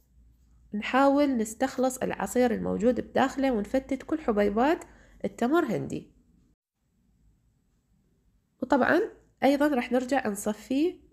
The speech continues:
ونرجع، آه، اللي بقى من عنده نضيف عليه نص لتر من المي.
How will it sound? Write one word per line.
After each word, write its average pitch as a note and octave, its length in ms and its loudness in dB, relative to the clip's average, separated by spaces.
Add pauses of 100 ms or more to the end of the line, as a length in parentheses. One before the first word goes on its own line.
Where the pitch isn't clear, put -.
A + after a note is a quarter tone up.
(120)
ونرجع، A#3 600 0
آه، F#3+ 340 -4
اللي F#3+ 220 -2
بقى B3 260 2
من A#3 140 2
عنده A#3 500 2
نضيف A#3 300 -2
عليه A3 300 0
نص D4+ 260 -2
لتر A#3 340 0
من F#3 180 -4
المي. G3+ 460 0